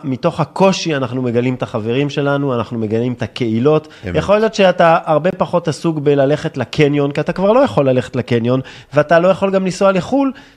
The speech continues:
Speaker 1: ופתאום אתה פוגש חבר ועל הגג, ו-, אה, שותים קפה ו-, ו-, ומייצרים חוויות,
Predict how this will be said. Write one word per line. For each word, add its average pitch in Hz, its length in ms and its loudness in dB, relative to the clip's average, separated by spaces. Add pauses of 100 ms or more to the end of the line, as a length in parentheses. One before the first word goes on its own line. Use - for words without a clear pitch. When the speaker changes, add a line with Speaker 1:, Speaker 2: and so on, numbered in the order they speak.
Speaker 1:
ופתאום 208 400 0
אתה 214 140 0
פוגש 190 520 0
חבר 185 500 0
ועל 160 320 0
הגג, 175 360 4 (140)
ו-, 135 160 -4
אה, 139 400 0 (460)
שותים 185 360 -2
קפה 175 280 -4 (220)
ו-, 147 360 4
ו-, 143 280 0
ומייצרים 143 880 0
חוויות, 160 760 2